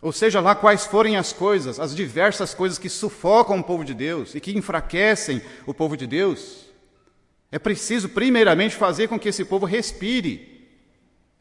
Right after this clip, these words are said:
e então oxigene o seu cérebro, cérebro, para que agora as repreensões sejam trazidas e eles possam entender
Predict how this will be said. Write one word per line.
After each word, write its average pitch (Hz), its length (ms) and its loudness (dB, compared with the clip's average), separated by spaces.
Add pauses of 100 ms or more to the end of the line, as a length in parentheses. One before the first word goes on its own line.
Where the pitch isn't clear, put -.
(460)
e 147 80 0
então 202 220 2
oxigene 208 640 2
o 202 40 0
seu 202 180 0
cérebro, 180 560 0 (260)
cérebro, 160 500 -2 (1500)
para 139 140 -6
que 160 140 -4
agora 151 400 2
as 127 100 -2
repreensões 156 720 -2
sejam 165 240 -4
trazidas 156 880 -4
e 143 60 -6
eles 151 160 -6
possam 147 280 -4
entender 147 1200 -8